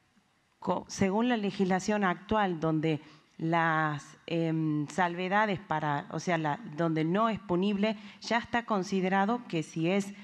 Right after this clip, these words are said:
producto de una violación, eh, no es punible. O sea, según hoy nue-, nuestro, lo que hoy está vigente, no,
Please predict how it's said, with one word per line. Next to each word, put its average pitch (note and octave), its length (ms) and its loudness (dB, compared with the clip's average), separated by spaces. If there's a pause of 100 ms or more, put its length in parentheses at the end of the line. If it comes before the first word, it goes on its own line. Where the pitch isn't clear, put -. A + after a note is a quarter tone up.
(200)
producto F#3 460 -2
de E3+ 80 0
una F3+ 160 2
violación, F#3+ 760 0 (480)
eh, D#3 480 0
no E3+ 360 2
es F3 100 -2
punible. F3+ 540 2
O D3 60 -4
sea, F3 180 -4
según F3 320 -2
hoy F#3 160 0
nue-, F3 240 -2
nuestro, D#3+ 760 -2 (380)
lo D#3+ 140 -2
que E3+ 100 -4
hoy G3 140 0
está G3 200 0
vigente, A#3 640 0 (320)
no, F3 840 2